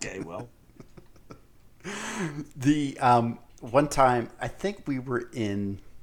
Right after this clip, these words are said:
Speaker 2: I think we were in New York City, and we found a really cool big bookstore, uh, the, with, you know, me and the family, and we're, we're just walking around and shopping, and Ella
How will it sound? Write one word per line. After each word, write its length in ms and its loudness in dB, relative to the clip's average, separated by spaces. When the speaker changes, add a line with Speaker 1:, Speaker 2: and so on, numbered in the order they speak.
Speaker 2:
I 60 -4
think 160 0
we 100 -2
were 140 0
in 100 0
New 120 0
York 240 -4
City, 480 -10
and 160 -6
we 80 -4
found 380 2
a 40 0
really 320 0
cool 340 -2
big 220 -8
bookstore, 720 -6
uh, 340 0
the, 120 -10
with, 260 -12
you 80 -8
know, 60 -8
me 360 -4
and 80 -8
the 60 -8
family, 540 -6
and 260 -8
we're, 240 -10
we're 140 -12
just 220 -14
walking 380 -8
around 440 2
and 100 -6
shopping, 520 -2
and 220 -10
Ella 280 2